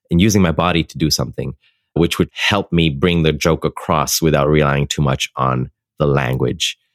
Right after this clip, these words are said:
and on the language barrier. And till this day, I'm considered a physical comedian, even though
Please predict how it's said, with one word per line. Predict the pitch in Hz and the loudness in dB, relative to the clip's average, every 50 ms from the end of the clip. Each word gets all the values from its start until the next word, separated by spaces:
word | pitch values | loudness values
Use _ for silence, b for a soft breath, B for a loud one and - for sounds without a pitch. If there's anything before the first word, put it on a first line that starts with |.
| _ _ _ - | _ _ _ -6
and | - 73 69 65 | -4 -2 -2 0
on | 64 65 | 0 0
the | 67 | 0
language | 67 69 67 67 69 69 62 - | 0 0 0 0 0 -2 -2 -2
barrier. | - 92 87 87 87 78 71 64 60 67 - _ b b b b b b b b b b - | -4 -2 0 0 2 2 0 0 -2 -6 -8 _ b b b b b b b b b b -4
And | 90 90 90 87 82 - | -2 0 0 0 0 2
till | - 104 101 | 2 2 4
this | 98 95 80 | 4 2 2
day, | 76 90 107 117 107 87 85 | 2 0 0 2 2 0 0
I'm | 80 82 85 80 82 80 78 - - | 0 0 0 0 0 0 -2 -2 -2
considered | - 85 - - 87 82 78 | -4 -2 0 2 2 2 2
a | 80 | 2
physical | 76 - - 92 82 85 80 - 87 78 | 0 0 0 0 2 2 2 0 -2 0
comedian, | - 87 87 101 104 82 73 69 67 65 - | 2 2 2 2 2 2 2 0 -2 -4 -4
even | - 73 76 73 | -4 -2 0 0
though | 69 76 73 73 73 71 - | 2 2 2 2 2 0 -2